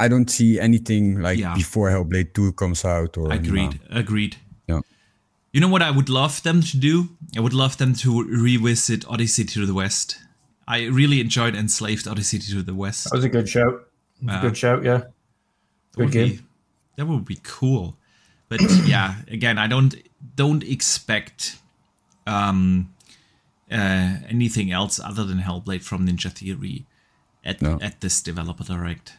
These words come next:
Speaker 2: Um, yeah. Uh, so where were we? First of all, shout out to all the people,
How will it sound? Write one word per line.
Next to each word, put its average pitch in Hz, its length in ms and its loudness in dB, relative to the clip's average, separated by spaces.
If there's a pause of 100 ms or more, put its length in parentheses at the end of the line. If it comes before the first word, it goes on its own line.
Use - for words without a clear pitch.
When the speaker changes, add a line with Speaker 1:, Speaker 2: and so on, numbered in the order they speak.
(260)
Speaker 2:
Um, 104 680 -2 (1700)
yeah. 143 400 2 (180)
Uh, 151 640 4 (1160)
so 123 760 2 (420)
where 143 320 2
were 156 360 4
we? 98 440 0
First 160 320 0
of 139 120 -2
all, 139 200 2
shout 160 360 0
out 165 200 0
to - 320 0
all 147 260 -2
the 190 120 0
people, 160 680 0